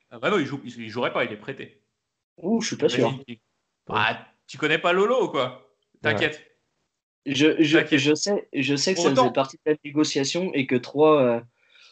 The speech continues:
Speaker 2: Troyes ne voulait pas, euh, voulait, euh, que si, si Troyes était barragiste contre Lorient, il voulait que Oumout joue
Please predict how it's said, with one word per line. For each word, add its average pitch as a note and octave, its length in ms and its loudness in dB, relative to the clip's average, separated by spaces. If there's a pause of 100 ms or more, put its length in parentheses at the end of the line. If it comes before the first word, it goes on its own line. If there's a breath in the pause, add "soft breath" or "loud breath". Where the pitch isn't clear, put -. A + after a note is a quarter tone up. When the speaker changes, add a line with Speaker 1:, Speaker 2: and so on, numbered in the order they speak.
(140 soft breath)
Speaker 2:
Troyes D3+ 240 2
ne D3+ 80 0
voulait C3+ 280 0
pas, C#3 380 2
euh, B2 400 2
voulait, C3+ 380 4
euh, A#2 420 2 (400)
que B2 120 -6
si, B2+ 880 -2 (460 loud breath)
si - 220 -6
Troyes D3+ 220 4
était C#3+ 140 2
barragiste C3 440 2
contre C3+ 140 -2
Lorient, C3 420 4
il B2 160 -2
voulait C3+ 220 0
que A#2+ 220 0
Oumout C#3 520 0
joue C3 400 -4